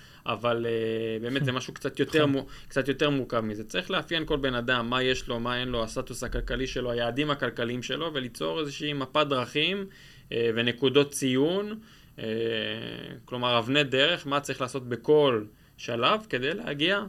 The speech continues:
Speaker 1: ליעד הכלכלי שלך.
Speaker 2: וואו, נשמע באמת שאתה עובד הרבה עם, עם אנשי, אה, אנשים מההייטק, עובדים שכירים מההייטק, שלא משנה כמה המשכורת שלהם גבוהה,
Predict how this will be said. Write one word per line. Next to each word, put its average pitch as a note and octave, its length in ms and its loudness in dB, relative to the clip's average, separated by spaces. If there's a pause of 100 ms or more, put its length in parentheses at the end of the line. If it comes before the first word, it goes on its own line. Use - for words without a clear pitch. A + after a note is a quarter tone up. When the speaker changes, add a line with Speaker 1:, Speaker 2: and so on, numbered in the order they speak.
(140)
Speaker 1:
ליעד C#3 400 4
הכלכלי D3 420 -4
שלך. - 280 -10 (420)
Speaker 2:
וואו, A2+ 200 -6 (240)
נשמע C#3 300 0
באמת D3 220 2
שאתה - 120 -2
עובד C3 200 0
הרבה C3 200 2
עם, C#3 260 0 (100)
עם B2 280 -8 (500)
אנשי, C3+ 520 0
אה, B2+ 180 0
אנשים C3+ 360 -4
מההייטק, C#3+ 420 4
עובדים C3+ 480 -4
שכירים C3 260 -4
מההייטק, C#3 540 -4
שלא D3 240 4
משנה F#3+ 200 6 (500)
כמה D#3 280 6
המשכורת D3 440 2
שלהם C#3 200 -2
גבוהה, C#3 380 6